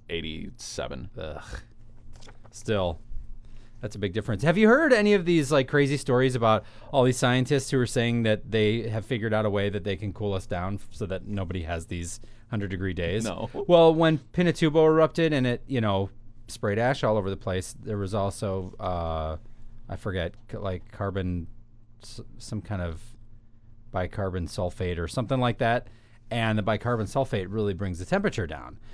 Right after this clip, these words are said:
Speaker 2: So they're thinking they could spray, you know, the
Speaker 1: Toxic
Speaker 2: same
Speaker 1: bicarbonate.
Speaker 2: Well, it's not, it's not toxic, but it's aerosol. So you're, like, spraying something up to cool down the earth because of our ozone issues, but the spray makes the ozone issues worse.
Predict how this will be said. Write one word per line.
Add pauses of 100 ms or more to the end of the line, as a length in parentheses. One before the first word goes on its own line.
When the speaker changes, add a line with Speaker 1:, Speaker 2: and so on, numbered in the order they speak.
(120)
Speaker 2:
So
they're
thinking
they
could
spray, (320)
you
know,
the
Speaker 1:
Toxic
Speaker 2:
same
Speaker 1:
bicarbonate. (160)
Speaker 2:
Well,
it's
not,
it's
not
toxic, (640)
but
it's
aerosol. (180)
So (300)
you're,
like,
spraying
something
up (160)
to
cool
down
the
earth
because
of
our
ozone
issues, (400)
but
the
spray (100)
makes
the
ozone
issues
worse.